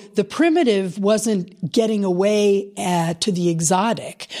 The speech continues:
but rather looking inward at one's own country and one's own past.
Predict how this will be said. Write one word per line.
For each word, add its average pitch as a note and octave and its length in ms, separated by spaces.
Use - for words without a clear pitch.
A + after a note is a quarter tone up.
but G#3+ 120
rather F#3 460
looking G3+ 480
inward F3 640
at E3+ 240
one's E3 340
own D#3+ 380
country E3+ 580
and D3+ 160
one's D#3 260
own D3+ 200
past. - 720